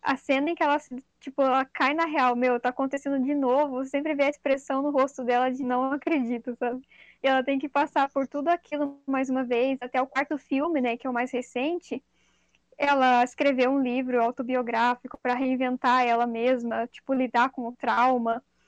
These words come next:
com tudo que aconteceu. Então, tipo, eu acho muito bom quando os filmes, eles mostram que a violência, ela tem uma consequência psicológica e moral e não é, tipo, super divertido matar pessoas.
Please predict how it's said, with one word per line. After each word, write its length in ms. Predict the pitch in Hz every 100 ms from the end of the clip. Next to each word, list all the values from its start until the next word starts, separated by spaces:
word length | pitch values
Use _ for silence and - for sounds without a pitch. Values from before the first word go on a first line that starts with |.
| _ -
com 140 | 277
tudo 240 | 269 277
que 100 | 285
aconteceu. 600 | - 269 262 254 - 262 269
Então, 280 | 269 269
tipo, 200 | 277 -
eu 80 | 277
acho 260 | 254 262 -
muito 300 | 269 294 339
bom 360 | 277 294 262 247
quando 600 | 262 247 247 247 247 254 _ _ _
os 240 | - 262 -
filmes, 360 | 269 285 311
eles 200 | 311 294
mostram 440 | 285 269 262 269 294
que 80 | 294
a 40 |
violência, 600 | 269 277 262 254 269 269
ela 100 | 285
tem 380 | 269 - 269 302
uma 160 | 415 339
consequência 760 | 311 277 285 277 262 262 269
psicológica 920 | 277 - 269 285 254 240 262 269 269 269
e 40 |
moral 440 | 247 247 240 254
e 40 | 254
não 140 | 254
é, 80 | 254
tipo, 260 | 269 - 269
super 360 | 285 269 262
divertido 540 | 240 247 254 - 254 247
matar 240 | 240 240
pessoas. 640 | 233 247 - 220 214 -